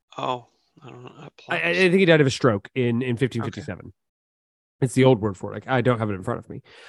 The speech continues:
Speaker 2: Um, so I, I, I will say this. Um,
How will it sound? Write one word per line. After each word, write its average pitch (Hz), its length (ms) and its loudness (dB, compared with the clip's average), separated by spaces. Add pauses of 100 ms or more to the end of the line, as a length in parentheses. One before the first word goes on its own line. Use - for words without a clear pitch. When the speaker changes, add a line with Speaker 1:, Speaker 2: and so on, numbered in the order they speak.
(120)
Speaker 2:
Um, 127 600 4 (520)
so - 560 0 (1200)
I, 170 160 0
I, 170 200 -2
I 165 80 4
will 185 180 4
say 143 200 4
this. 120 520 -4
Um, 135 580 0